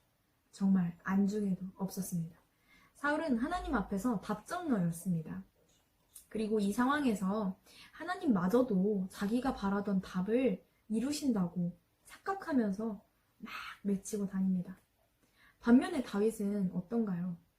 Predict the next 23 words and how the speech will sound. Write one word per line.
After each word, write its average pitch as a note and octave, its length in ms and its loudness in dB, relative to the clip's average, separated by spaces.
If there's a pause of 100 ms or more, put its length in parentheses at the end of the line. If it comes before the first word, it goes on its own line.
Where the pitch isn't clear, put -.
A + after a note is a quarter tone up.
(100)
오늘 C4 380 2
본문 C4 420 2
속에서만 A#3+ 540 0
해도 A#3 420 -4
세 D#4+ 220 -10
번이나 A#3+ 500 0
하나님의 D4 500 -2
뜻을 A3 440 -2
묻는 D4 360 0
장면이 F#3 360 2
나옵니다. E3+ 520 -4 (640)
하나님께서는 D4 760 0
지금까지 A3+ 1000 0
다윗에게 G#3+ 800 0
기도 D#4 360 -2
훈련을 F3+ 440 0
시켜주셨습니다. G3 1080 -8 (600)
기도 A#3+ 220 2
훈련 C4+ 260 4
덕분에 A3+ 600 0 (120)
다윗의 A3+ 380 4
목숨은 A3+ 680 0
전적으로 A#3 840 2